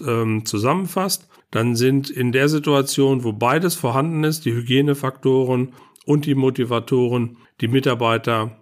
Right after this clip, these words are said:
zufrieden und motiviert. Wenn nur einer von den Faktoren da ist, dann sind die Mitarbeiter entweder zufrieden, aber nicht motiviert, oder sie sind motiviert und trotzdem unzufrieden.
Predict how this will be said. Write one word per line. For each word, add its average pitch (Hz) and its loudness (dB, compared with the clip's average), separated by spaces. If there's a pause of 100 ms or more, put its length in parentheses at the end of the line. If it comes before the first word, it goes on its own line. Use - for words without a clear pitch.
zufrieden 147 0
und 123 -2
motiviert. 123 -2 (420)
Wenn 139 2
nur 143 2
einer 156 2
von 156 0
den 147 4
Faktoren 139 0
da 127 2
ist, 131 -2 (140)
dann 113 -2
sind 123 -2
die 120 0
Mitarbeiter 117 -2
entweder 147 2
zufrieden, 139 0
aber 113 0
nicht 110 -4
motiviert, 110 -2 (260)
oder 165 2
sie 143 2
sind 139 2
motiviert 135 2
und - -10
trotzdem 165 0
unzufrieden. 175 -2